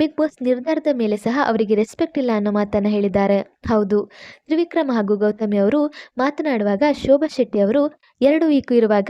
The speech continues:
ಹೇಗೆ Bigg Boss ಮನೆಯಿಂದ ಹೊರಗೆ ಹೋದ್ರು, ಇದು Bigg Boss-ದೇ ಏನೋ ಪ್ಲಾನ್ ಇರ್ಬೇಕು ಅನ್ನೋ ಮಾತನ್ನ ಹೇಳ್ತಾರೆ. ಇದರಿಂದಾಗಿ ಕಿಚ್ಚ ಸುದೀಪ್ ಅವರು ತ್ರಿವಿಕ್ರಮ್ ಅವರಿಗೆ Bigg Boss ನಿರ್ಧಾರದ ಮೇಲೆ ರೆಸ್ಪೆಕ್ಟ್ ಇಲ್ಲ ಅಂತ ಹೇಳ್ತಾರೆ. ಅದಕ್ಕೆ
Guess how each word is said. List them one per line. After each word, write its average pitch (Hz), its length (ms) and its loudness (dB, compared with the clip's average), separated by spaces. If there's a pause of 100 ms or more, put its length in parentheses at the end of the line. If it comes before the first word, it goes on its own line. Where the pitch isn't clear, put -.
(160)
ಹೇಗೆ 302 300 2
Bigg 214 160 0
Boss 220 240 -2
ಮನೆಯಿಂದ 208 340 0
ಹೊರಗೆ 214 280 0
ಹೋದ್ರು, 208 240 2 (400)
ಇದು 311 120 4 (420)
Bigg 294 200 0
Boss-ದೇ 302 320 0 (100)
ಏನೋ 220 140 0 (100)
ಪ್ಲಾನ್ 269 300 -2
ಇರ್ಬೇಕು 226 400 0
ಅನ್ನೋ 208 200 0
ಮಾತನ್ನ 214 400 -2
ಹೇಳ್ತಾರೆ. 202 460 0 (420)
ಇದರಿಂದಾಗಿ 294 520 0 (100)
ಕಿಚ್ಚ - 160 -6 (140)
ಸುದೀಪ್ 233 340 -2
ಅವರು 262 200 2 (380)
ತ್ರಿವಿಕ್ರಮ್ 320 480 -2
ಅವರಿಗೆ 214 300 -2 (180)
Bigg 311 160 0
Boss 370 160 2 (120)
ನಿರ್ಧಾರದ 220 480 0
ಮೇಲೆ 220 200 2
ರೆಸ್ಪೆಕ್ಟ್ 330 400 -2
ಇಲ್ಲ 233 100 0 (100)
ಅಂತ 202 180 0
ಹೇಳ್ತಾರೆ. 208 380 2 (260)
ಅದಕ್ಕೆ 262 260 0